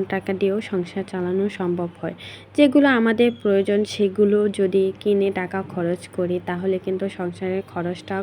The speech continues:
কম হয়ে থাকবে। যেমন খাবার দাবারেও কিন্তু সংসারে অনেক বেশি খরচ হয়ে থাকে।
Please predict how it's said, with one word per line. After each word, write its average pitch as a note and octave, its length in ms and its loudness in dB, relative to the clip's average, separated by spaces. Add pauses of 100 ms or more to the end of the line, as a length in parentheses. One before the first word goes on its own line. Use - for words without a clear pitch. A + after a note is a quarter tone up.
কম F3 220 -2
হয়ে E3 260 -6
থাকবে। E3+ 260 -6 (540)
যেমন C#4+ 300 8
খাবার G3 440 2
দাবারেও G#3 420 2
কিন্তু G#3 320 -2
সংসারে F#3+ 480 -4
অনেক F3+ 360 0
বেশি G3 260 -2
খরচ F3 460 -4
হয়ে E3+ 200 -2
থাকে। E3+ 360 -8